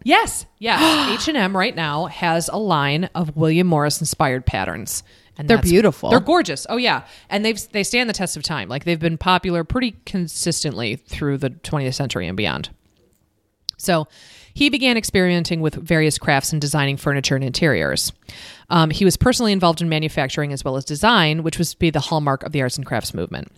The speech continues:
Speaker 2: Great.
Speaker 1: Um, Ruskin, the father of arts and crafts, had argued that the separation of the intellectual act of design from the manual act of physical creation was both socially and aesthetically damaging.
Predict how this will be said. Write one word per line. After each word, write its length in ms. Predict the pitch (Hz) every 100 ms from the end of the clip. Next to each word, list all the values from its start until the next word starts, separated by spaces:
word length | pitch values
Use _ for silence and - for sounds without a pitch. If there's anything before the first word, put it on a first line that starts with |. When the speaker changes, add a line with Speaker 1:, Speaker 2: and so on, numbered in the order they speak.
| -
Speaker 2:
Great. 180 | 160 - - - - -
Speaker 1:
Um, 300 | 175 156 151
Ruskin, 540 | 170 202 - 170 156 165
the 60 |
father 460 | 151 - 160 160 160
of 60 | 147
arts 180 | 135
and 80 | 151
crafts, 320 | 156 139 139
had 100 | -
argued 360 | - 180 165 185
that 100 | 165
the 60 | 156
separation 500 | - 170 170 156 170
of 120 | 151
the 120 | 156
intellectual 560 | 185 180 170 160 170 151
act 240 | 160 156 -
of 80 | 147
design 420 | 147 151 135 139
from 180 | - 160
the 60 |
manual 540 | 147 151 170 202 180 156
act 220 | 156 143
of 80 | 151
physical 380 | - 165 156 143
creation 600 | - 143 143 139 143 131
was 140 | 135
both 220 | - 139
socially 520 | - 170 160 165 156
and 140 | - 156
aesthetically 560 | - - 143 139 143
damaging. 800 | 131 143 135 131 117 117 64 85